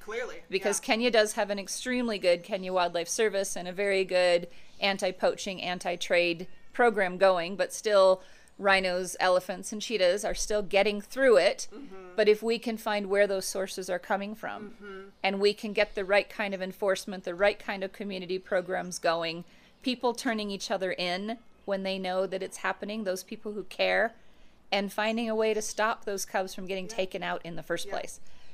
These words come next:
Speaker 2: I mean, that's really the only way, is to address the top end, the
Speaker 1: And
Speaker 2: bottom
Speaker 1: down.
Speaker 2: end, and to police the middle ends.
Speaker 1: Yeah.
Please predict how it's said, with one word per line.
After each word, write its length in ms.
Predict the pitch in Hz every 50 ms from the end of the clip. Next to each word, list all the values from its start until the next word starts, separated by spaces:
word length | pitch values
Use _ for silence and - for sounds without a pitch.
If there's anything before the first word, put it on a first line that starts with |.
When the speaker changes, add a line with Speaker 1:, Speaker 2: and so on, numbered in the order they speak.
| - -
Speaker 2:
I 60 | 202
mean, 160 | 208 202 202
that's 240 | 202 220 240 240 -
really 180 | 247 240 226 214
the 160 | 202 214 - -
only 300 | 202 208 220 220 208 202
way, 380 | 190 190 156 113 104 110 190 190 -
is 220 | 190 185 180 -
to 240 | - - - 196 190
address 320 | 190 180 190 196 190 185 -
the 120 | - 196
top 260 | - - 214 - - 269
end, 300 | 269 285 311 403 403 - - _ _ - - - - -
the 60 | - 190
Speaker 1:
And 60 | 170
Speaker 2:
bottom 280 | - 285 208 226 233
Speaker 1:
down. 100 | 233 233 233 240 247
Speaker 2:
end, 120 | 247 254 - -
and 120 | 202 202 -
to 60 | 208
police 360 | - - - 185 185 185 -
the 100 | - 190
middle 240 | 175 165 156 147 -
ends. 400 | - 87 - - 180 - - - - - - - 190
Speaker 1:
Yeah. 80 | 180